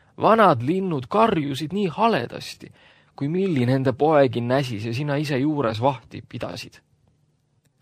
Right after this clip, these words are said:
Riia seisis tule ääres ega saanud silmi maast. Äkki aga pöördus ta ümber, pistis jooksu ja karjus: "Valetad, valetad, valetad, midagi ei näinud sa. Räägid muidu."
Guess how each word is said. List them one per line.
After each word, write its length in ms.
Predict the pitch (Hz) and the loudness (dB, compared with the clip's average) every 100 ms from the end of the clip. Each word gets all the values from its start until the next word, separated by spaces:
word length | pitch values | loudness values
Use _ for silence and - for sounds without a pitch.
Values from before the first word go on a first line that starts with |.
| _ | _
Riia 300 | 123 170 160 | -6 -2 -2
seisis 420 | 123 143 113 107 - | -2 -4 -4 -8 -8
tule 220 | 208 190 | -4 -2
ääres 380 | 156 151 135 120 | 0 0 -2 -4
ega 140 | 113 | -6
saanud 340 | 113 127 120 110 | -4 -6 -6 -8
silmi 500 | 170 165 135 120 117 | -8 -8 -6 -6 -4
maast. 500 | 107 - 117 - _ _ _ _ _ _ _ _ | -6 -8 -14 -16 _ _ _ _ _ _ _ _
Äkki 260 | 143 180 151 | -4 -2 -2
aga 140 | 131 | -2
pöördus 480 | 120 151 156 135 123 | 0 0 0 -2 -6
ta 100 | 135 | -6
ümber, 360 | 151 160 131 120 | -4 -4 -6 -6
pistis 340 | 123 - 113 | -8 -8 -6
jooksu 440 | 127 160 123 - 120 | -2 -2 -4 -8 -8
ja 80 | 113 | -6
karjus: 600 | 113 117 - - - - _ _ _ - - | -8 -8 -12 -18 -20 -20 _ _ _ -20 -2
"Valetad, 500 | 208 196 160 _ - | 0 0 -2 _ -8
valetad, 560 | 185 226 196 175 - - | -2 0 0 -4 -12 -2
valetad, 540 | 214 190 156 - - - _ - - | 0 0 -2 -12 -20 -20 _ -20 -14
midagi 420 | 202 214 175 143 | -4 0 0 0
ei 80 | 156 | -2
näinud 400 | 165 180 170 147 | -2 -2 -2 -6
sa. 300 | - - - - _ - - - | -10 -12 -14 -18 _ -20 -20 0
Räägid 480 | 190 202 196 180 | 2 4 2 -2
muidu." 500 | 170 208 208 - - | -2 -2 -4 -8 -16